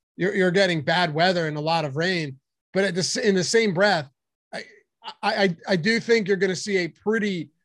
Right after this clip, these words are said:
a, a pretty dramatic split between who's getting most of the rushing down attempts or rushing down snaps and who's getting most of the passing down snaps.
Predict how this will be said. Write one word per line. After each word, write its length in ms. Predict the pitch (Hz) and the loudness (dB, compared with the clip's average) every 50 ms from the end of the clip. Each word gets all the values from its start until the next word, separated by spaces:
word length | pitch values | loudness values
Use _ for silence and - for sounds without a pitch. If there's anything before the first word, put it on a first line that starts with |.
| _ _ _ - | _ _ _ -10
a, 100 | 185 - - | -8 -4 -4
a 60 | 196 | -4
pretty 300 | - - 220 226 233 220 | -2 0 0 2 2 2
dramatic 460 | 165 202 202 190 196 196 190 190 160 | 2 2 2 4 4 2 2 0 0
split 280 | - - - 202 202 175 | -2 -2 0 0 0 0
between 300 | 185 151 - 185 175 165 | -2 -4 -2 -4 -4 -2
who's 260 | 135 170 214 208 170 | 0 0 0 0 0
getting 320 | 170 214 208 202 190 180 175 | 0 2 2 2 0 0 0
most 280 | 185 190 190 - - | -2 -2 -2 -4 -6
of 60 | 180 | -6
the 60 | 170 156 | -6 -2
rushing 400 | 151 170 185 185 - 208 202 185 | -2 0 -2 0 -2 -4 -4 -2
down 320 | 202 196 196 202 208 202 - - | -2 -2 -2 -2 -4 -4 -8 -10
attempts 460 | 170 - 214 214 214 214 190 - - - | -8 -4 -2 -2 -2 -4 -6 -10 -8 -4
or 140 | 175 175 170 | -2 -2 0
rushing 360 | 170 180 196 196 - 220 208 | 0 0 0 0 0 0 2
down 180 | 208 208 208 202 | 2 2 2 0
snaps 340 | - - 208 208 202 208 - | 0 0 0 0 0 -2 -4
and 100 | 202 170 | -4 -2
who's 200 | 160 185 196 170 | 0 0 0 0
getting 260 | 160 196 180 180 175 | 0 0 0 0 -2
most 240 | 175 175 175 151 - | -2 -4 -4 -6 -8
of 100 | 170 143 | -10 -12
the 60 | 147 | -10
passing 440 | 135 131 160 165 160 156 - 160 147 | -4 -2 0 0 2 0 -2 -4 -4
down 220 | 139 139 127 123 123 | -2 -2 -4 -4 -8
snaps. 520 | - - 135 131 - - - - - | -10 -12 -12 -12 -12 -12 -16 -20 -20